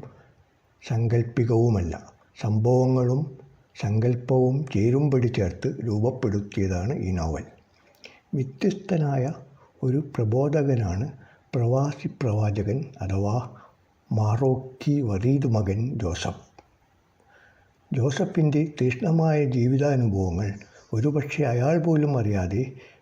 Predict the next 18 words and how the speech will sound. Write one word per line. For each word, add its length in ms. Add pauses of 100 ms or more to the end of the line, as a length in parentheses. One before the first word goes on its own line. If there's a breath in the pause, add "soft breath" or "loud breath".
(140)
ഏതാനും 560 (120)
അറിയപ്പെടാത്തവർ 960 (520 soft breath)
ആത്മാർത്ഥമായി 840
പങ്കുവച്ചതിൻ്റെ 920
കഥ 260
കൂടിയാണ് 640
ഈ 120
നോവൽ. 360 (840 soft breath)
ഓരോ 420
മനുഷ്യൻ്റെയും 880
ജീവിതത്തിൽ 560 (360 loud breath)
ഒരുപാട് 580
പേരെ 340
പരിചയപ്പെടുകയും 1000 (340 loud breath)
അവയിൽ 460 (680)
ചിലരുമായി 680 (360 loud breath)
ചങ്ങാത്തം 600
വളരുകയും 560